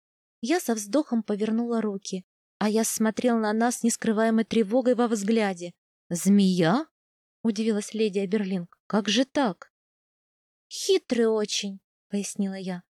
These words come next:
«Его называют Кимак, змей». «Не поэтому», хмуро поправил меня Аяс. «Змея во всех народах символ лекарей».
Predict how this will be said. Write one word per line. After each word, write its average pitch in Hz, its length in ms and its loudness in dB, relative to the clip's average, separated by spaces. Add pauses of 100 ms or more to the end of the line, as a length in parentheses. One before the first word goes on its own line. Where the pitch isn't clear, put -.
(120)
«Его 247 280 2
называют 262 600 2
Кимак, 285 640 -2 (120)
змей». 226 500 0 (560)
«Не 165 180 0
поэтому», 175 960 2 (340)
хмуро 226 400 2
поправил 185 440 -2
меня 180 320 -4
Аяс. 180 380 -6 (180)
«Змея 180 580 2 (200)
во 170 100 0
всех - 300 0
народах 214 440 2
символ 202 500 2
лекарей». 185 680 0